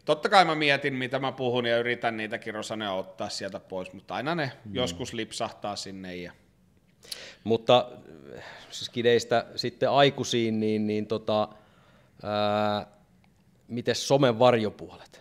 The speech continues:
Speaker 2: Kyllä aikuisetkin.
Speaker 1: Joo,
Speaker 2: Oi veljet,
Speaker 1: joo.
Speaker 2: aikamoista settiä tulee välillä.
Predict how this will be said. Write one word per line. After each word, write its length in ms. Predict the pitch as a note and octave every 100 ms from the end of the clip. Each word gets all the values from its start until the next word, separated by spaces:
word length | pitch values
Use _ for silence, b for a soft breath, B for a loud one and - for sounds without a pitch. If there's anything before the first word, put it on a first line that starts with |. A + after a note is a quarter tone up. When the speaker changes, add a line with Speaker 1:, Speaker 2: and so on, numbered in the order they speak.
| _
Speaker 2:
Kyllä 240 | - G#2+ G#2
aikuisetkin. 760 | A#2 A2+ G#2+ G2+ - F#2+ F2 _ _ -
Speaker 1:
Joo, 840 | G#2 B2+ B2+ B2 C3 C#3 C3+ C#3 C#3
Speaker 2:
Oi 260 | C#3 C3+
veljet, 380 | C#3+ D3+ C3+ C3
Speaker 1:
joo. 380 | C3+ C3+ C3+ B2+
Speaker 2:
aikamoista 640 | C3+ B2+ B2 C3+ C3+ C3+
settiä 560 | - D3 - - A2+ G2+
tulee 360 | A#2 A#2 G#2+
välillä. 420 | G#2+ A2 G2 F2+